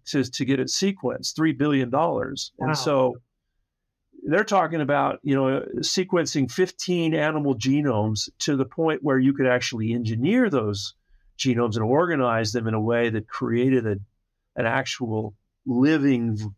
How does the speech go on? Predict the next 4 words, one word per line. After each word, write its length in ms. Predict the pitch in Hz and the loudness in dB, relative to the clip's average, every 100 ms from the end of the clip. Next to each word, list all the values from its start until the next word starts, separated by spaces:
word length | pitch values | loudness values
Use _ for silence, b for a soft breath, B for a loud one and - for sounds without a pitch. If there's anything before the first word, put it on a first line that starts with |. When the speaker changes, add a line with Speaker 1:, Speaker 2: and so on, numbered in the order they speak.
| - | -6
Speaker 1:
viable 480 | 113 151 156 127 123 | -2 0 0 0 2
organism. 800 | 135 202 143 101 85 95 92 - _ _ _ _ _ | 2 0 -2 -4 -4 -4 -6 -10 _ _ _ _ _
Fifteen 440 | 160 - 151 131 | -6 -2 -2 -2
genomes, 840 | 110 196 240 117 101 98 98 - | 0 2 2 0 0 -2 -6 -8